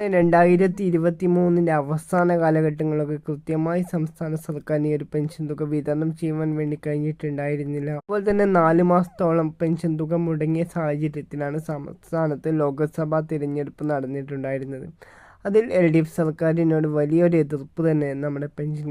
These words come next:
ഗുണഭോക്താക്കൾക്കുണ്ടായിരുന്നു. പെൻഷൻ കൃത്യമായി വിതരണം ചെയ്യാത്തതിനെ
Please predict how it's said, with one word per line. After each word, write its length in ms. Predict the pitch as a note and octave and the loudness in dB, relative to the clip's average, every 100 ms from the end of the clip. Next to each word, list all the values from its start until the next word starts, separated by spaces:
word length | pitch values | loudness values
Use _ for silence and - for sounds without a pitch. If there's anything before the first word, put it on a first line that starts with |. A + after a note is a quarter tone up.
| C#3+ | -4
ഗുണഭോക്താക്കൾക്കുണ്ടായിരുന്നു. 1400 | C#3+ C#3 C#3+ D3+ D3+ C3+ C#3 C#3 C#3 B2+ C3+ C3 C#3 D3 D3+ - | -2 -2 -4 -4 -8 -6 -8 -8 -8 -4 -4 -4 -6 -8 -8 -8
പെൻഷൻ 320 | D3 C#3+ D3+ C#3+ | -6 -6 -8 -8
കൃത്യമായി 460 | C#3+ C#3+ C#3+ C#3+ C#3 | -8 -6 -6 -6 -6
വിതരണം 360 | C3 C3+ C#3+ D3+ | -8 -8 -8 -8
ചെയ്യാത്തതിനെ 600 | D3+ C#3+ C#3 C#3+ C#3 C3+ | -8 -6 -6 -8 -8 -8